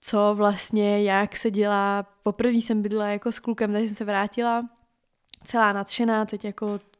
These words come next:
tady probíhal takovej náš malej konflikt o tom, že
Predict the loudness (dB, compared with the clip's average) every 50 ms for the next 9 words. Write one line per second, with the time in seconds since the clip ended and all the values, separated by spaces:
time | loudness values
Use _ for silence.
0 | _ _ -2 -2 0 -2 0 -2 -2 -2 -2 -2 -2 -2 -4 -4 -6 -6 -4 -4
1 | -2 -2 -2 -2 -2 -4 -4 -6 -4 -4 -4 -4 -4 -4 -6 -6 -6 -8 -10 -10
2 | -10 -12 -12 -10 -8 -6 -4 -4 -4 -6 -6